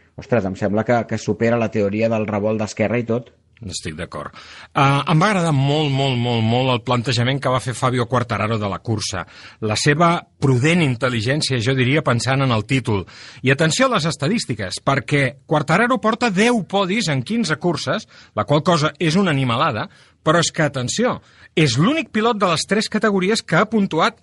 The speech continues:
Speaker 2: a tots els grans premis de l'any i que, a més a més, ha guanyat curses. És a dir, que si finalment Quartararo acaba proclamant-se campió, com tot sembla indicar, no és per res, eh? No vull fer aquell acudit de que pesa més un quilo de ferro o un quilo de palla,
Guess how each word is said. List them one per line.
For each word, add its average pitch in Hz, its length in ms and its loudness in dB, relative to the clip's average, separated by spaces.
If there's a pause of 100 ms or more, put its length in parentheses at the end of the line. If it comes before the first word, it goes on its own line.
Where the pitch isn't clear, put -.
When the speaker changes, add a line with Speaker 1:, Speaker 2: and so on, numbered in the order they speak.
Speaker 2:
a 156 140 2
tots 254 460 -2
els 113 200 -4
grans 113 320 -2
premis 110 380 -4
de 101 100 -4
l'any 98 280 -8
i 175 100 -2
que, - 120 -6
a 82 40 -6
més 101 180 -4
a 113 60 0
més, 156 160 4
ha 226 60 4
guanyat 127 340 0
curses. 175 460 -2 (280)
És 185 100 0
a 226 60 6
dir, 110 180 -2 (280)
que 165 100 0
si 160 100 2
finalment 233 440 2
Quartararo 160 640 -2
acaba 151 440 -2
proclamant-se 131 640 -2
campió, 117 480 -2
com 92 220 -8
tot 143 240 -2
sembla 123 320 -2
indicar, 117 500 0 (680)
no 139 220 2
és 175 100 0
per 180 160 2
res, 120 260 0
eh? 104 120 0
No 135 260 0
vull 151 140 0
fer 156 200 0
aquell 143 200 0
acudit 143 340 -2
de 143 140 0
que 143 120 -2
pesa 147 220 0
més 151 160 0
un 143 240 0
quilo 151 260 0
de 135 100 2
ferro 151 320 0
o 139 40 2
un 131 120 0
quilo 151 240 0
de 120 100 2
palla, 156 380 0